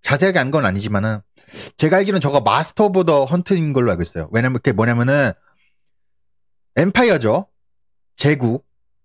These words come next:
지그마의 제국, 워해머 판타지. 지-, 워해머 판타지 지그마의 제국에서 사냥을 가장 잘하는 친구한테 하사되는 그런 벼슬이에요.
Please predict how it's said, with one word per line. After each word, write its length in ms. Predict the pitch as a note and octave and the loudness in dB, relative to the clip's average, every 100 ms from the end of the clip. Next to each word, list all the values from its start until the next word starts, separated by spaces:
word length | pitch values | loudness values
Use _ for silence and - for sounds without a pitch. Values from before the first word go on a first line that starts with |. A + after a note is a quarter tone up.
| - | -4
지그마의 540 | - D3 F3 E3+ C#3 | -4 0 0 2 0
제국, 340 | A#2 G#2 F#2 F#2+ | 0 -2 -2 -2
워해머 240 | F#2+ G2 G2 | -2 0 -2
판타지. 440 | A2+ G2 F2 F2+ | -4 -6 -6 -4
지-, 180 | - D3+ | -2 0
워해머 280 | C#3+ D3+ F#3 | 0 2 0
판타지 380 | F#3+ F3 F3+ C3 | -2 -2 -2 0
지그마의 600 | - D3 F#3 F#3 F3 E3 | 0 2 0 2 0 0
제국에서 800 | - C3 C#3+ D3 C3+ D#3+ F3 E3+ _ _ _ _ _ | 0 -2 0 -2 0 0 0 -4 _ _ _ _ _
사냥을 500 | - - A#3+ B3 A#3 | -6 0 0 2 0
가장 300 | F#3+ - D#3+ | 0 0 2
잘하는 680 | F3 E3 D#3+ D3+ C#3 C3 A#2 - _ _ _ _ _ _ _ _ _ _ _ _ _ _ _ _ _ - | 2 2 2 0 -2 -2 -4 -8 _ _ _ _ _ _ _ _ _ _ _ _ _ _ _ _ _ -2
친구한테 680 | - G#3 F#3+ F#3+ F3 - D#3 | -2 0 0 0 0 0 0
하사되는 560 | C3+ F3+ G#3+ F3 D3 | 0 0 0 0 -2
그런 240 | B2 A2+ G2 | 0 -2 0
벼슬이에요. 680 | C3+ D#3+ C#3+ G2 D#2+ A2+ | -2 0 0 -2 -2 -6